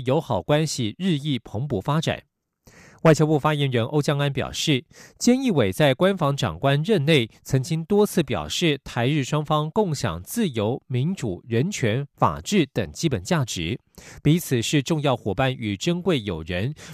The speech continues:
并表明支持台湾参与世界卫生组织等国际组织。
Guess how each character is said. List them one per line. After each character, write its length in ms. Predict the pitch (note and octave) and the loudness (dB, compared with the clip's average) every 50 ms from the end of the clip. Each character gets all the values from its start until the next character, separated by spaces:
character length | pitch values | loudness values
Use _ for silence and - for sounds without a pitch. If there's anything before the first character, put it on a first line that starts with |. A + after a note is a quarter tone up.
| - | 0
并 160 | - F#3+ F3 D3+ | 2 2 2 4
表 180 | C3 C3 A2+ G#2 | 2 0 0 0
明 180 | G2+ A2 B2 B2+ | -2 -6 -8 -6
支 160 | - - A#3 | -4 -4 -2
持 160 | G3 - D3 | -2 -2 -4
台 180 | - - A2+ A2+ | -4 -4 -2 0
湾 220 | C3 C#3 D3+ D#3+ | 0 0 0 -2
参 220 | - - E3+ F#3 | -2 -2 -2 -2
与 160 | F#3+ F#3+ D3+ C3 | 0 0 0 0
世 220 | - - G#3 F3 | 0 0 0 0
界 80 | D3+ D3+ | 0 0
卫 160 | C#3 D3 B2+ | 0 0 -2
生 180 | - D#3 D#3 | 0 -2 -2
组 180 | C#3+ - G2 F2 | -2 -2 -4 -4
织 220 | - - C#3+ D3 | -2 0 0 0
等 160 | C#3 B2+ F2 D2+ - | 0 -2 -4 -6 -4
国 180 | - G2 A2+ | -4 -4 -2
际 160 | A#2 - D#3+ B2 | -2 -2 -4 -4
组 220 | - - C#2 G#1+ | -4 -6 -8 -8
织。 280 | - - C#3 C#3+ D3 | -6 -2 -2 -2 -2